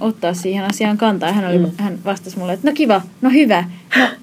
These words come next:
Speaker 1: onpa kiva, ettei tarvi välittää, että saan sitten olla ihan niinku välinpitämätön tätä asiaa kohtaan.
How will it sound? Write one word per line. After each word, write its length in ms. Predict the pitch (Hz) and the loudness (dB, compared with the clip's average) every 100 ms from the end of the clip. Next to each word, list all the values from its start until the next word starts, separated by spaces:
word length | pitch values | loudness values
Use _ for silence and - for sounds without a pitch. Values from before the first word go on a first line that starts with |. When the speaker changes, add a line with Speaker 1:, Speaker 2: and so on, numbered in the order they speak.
| - | 2
Speaker 1:
onpa 180 | 277 277 | 4 4
kiva, 260 | 320 254 | 2 4
ettei 260 | 208 208 208 | 2 0 0
tarvi 260 | 220 220 214 | 2 2 4
välittää, 520 | 226 185 180 180 - | 4 2 -2 -4 -4
että 240 | 190 208 - - - | -4 -6 -8 -12 0
saan 240 | 269 254 | 4 4
sitten 260 | 285 285 269 | 2 2 2
olla 140 | 277 | 4
ihan 280 | 285 359 302 | 4 4 4
niinku 160 | 214 202 | 4 4
välinpitämätön 680 | 202 170 156 - 208 - 190 | 2 2 -4 -8 -10 -10 -4
tätä 220 | 202 175 | -2 0
asiaa 300 | 185 180 - | -2 -4 -6
kohtaan. 480 | - - - - | -4 -6 -6 -6